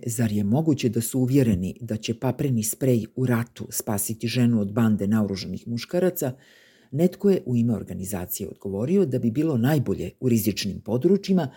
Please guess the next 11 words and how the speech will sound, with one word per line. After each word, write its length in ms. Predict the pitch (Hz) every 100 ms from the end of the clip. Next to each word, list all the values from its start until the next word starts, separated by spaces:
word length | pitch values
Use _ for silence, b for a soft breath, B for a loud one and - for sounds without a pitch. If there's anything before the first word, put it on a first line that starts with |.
| B -
žene 320 | 127 170 185
naoružati 600 | 156 110 117 123 151 127
pištoljima 600 | 127 - 135 117 120 127
i 80 | 120
kalašnjikovima. 840 | - 127 123 135 120 123 98 87 98 b b b b
Nakon 360 | 127 123 131 123
burnih 360 | 139 117 113
reakcija 600 | 107 117 135 - 214 185 -
odgovor 420 | 101 - 104 113
je 160 | 117
izbrisan. 560 | 104 98 101 - 101 -